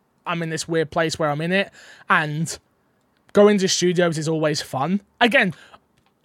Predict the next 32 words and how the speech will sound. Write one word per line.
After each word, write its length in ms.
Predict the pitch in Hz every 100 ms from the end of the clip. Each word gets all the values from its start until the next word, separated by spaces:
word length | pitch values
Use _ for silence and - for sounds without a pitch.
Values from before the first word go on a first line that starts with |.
| 170
my 200 | 180 202
jobs, 500 | 160 165 131 - - _ -
for 400 | - 160 156 151
quick 240 | 151 214 160
history, 260 | 170 123 113
I 80 |
worked 220 | 160 160 156
in 80 |
McDonald's, 580 | 151 143 185 196 202 - -
I 100 | 165
worked 260 | 156 156 147
as 100 | 143
a 40 |
re-, 100 | 143 180
a 80 | 147
refurbisher, 920 | - 147 151 180 180 175 175 185 156
and 80 |
I 40 | 160
worked 220 | 160 151
in 80 | 160
security. 640 | - 131 - 143 113 104 - - - - -
Um, 320 | 160 147 156
and 140 | 175 170
then 140 | 170
I 60 | 147
became 300 | 147 156 147
a 120 | 139 _ _
full-time 400 | - 165 - 139
content 380 | 160 131 113 101
creator. 280 | 101 87 - _ _ _ _ _ _ _
For 200 | - 202
me, 460 | 185 247 147 175